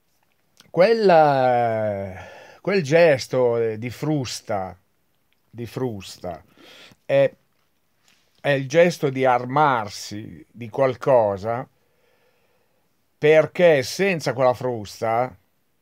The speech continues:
perché se no l'avrebbe fatto, no? Quando uno fa un ragionamento bisogna pensare alla logica. Se lui fosse stato in grado di educare i suoi figli senza frusta,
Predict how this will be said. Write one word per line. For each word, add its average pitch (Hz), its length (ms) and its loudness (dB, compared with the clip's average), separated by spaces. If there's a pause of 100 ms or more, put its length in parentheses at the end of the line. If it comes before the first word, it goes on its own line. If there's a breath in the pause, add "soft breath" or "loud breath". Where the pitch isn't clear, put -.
(240)
perché 104 220 -16
se - 160 -14
no 120 100 -4
l'avrebbe 107 380 -4
fatto, 117 420 0
no? 139 260 0 (560)
Quando 135 260 0
uno 165 120 0
fa 143 140 0
un 147 120 0
ragionamento 143 640 0
bisogna 123 300 -4
pensare 123 420 -4
alla 117 220 -4
logica. 107 560 -6 (840)
Se 214 680 -2
lui 175 360 0
fosse 147 300 -2
stato 151 300 0
in 139 100 -6
grado 110 540 0 (340 loud breath)
di 139 160 -2
educare 170 420 0
i 156 40 -2
suoi 139 200 -2
figli 104 600 -10 (560)
senza 165 460 0
frusta, 104 760 -6